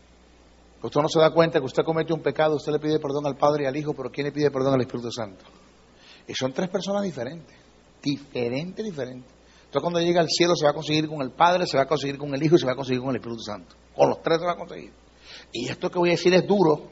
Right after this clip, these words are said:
va a patear, va a patear. Es duro. Maestro, ¿qué usted está diciendo? Que hay tres, hay tres. Hay tres. Tres dioses,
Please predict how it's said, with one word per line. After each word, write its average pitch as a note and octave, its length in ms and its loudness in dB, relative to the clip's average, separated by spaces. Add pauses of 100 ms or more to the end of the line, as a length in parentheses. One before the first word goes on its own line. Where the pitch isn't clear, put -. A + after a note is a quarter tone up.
va - 60 10
a - 40 6
patear, E3+ 440 4 (500)
va B2+ 120 12
a C#3+ 60 10
patear. G3+ 480 6 (1200)
Es C3 160 0
duro. D3 300 2 (1000)
Maestro, C#3+ 360 0
¿qué D#3+ 120 -2
usted D3 240 -4
está D#3+ 200 -4
diciendo? C3 460 -4
Que C3 100 -4
hay C#3+ 80 -2
tres, F3+ 580 -2
hay B2 100 -12
tres. E3+ 360 -10 (800)
Hay A#2+ 140 -8
tres. C3+ 300 -2 (1080)
Tres E3+ 220 8
dioses, D3+ 500 -2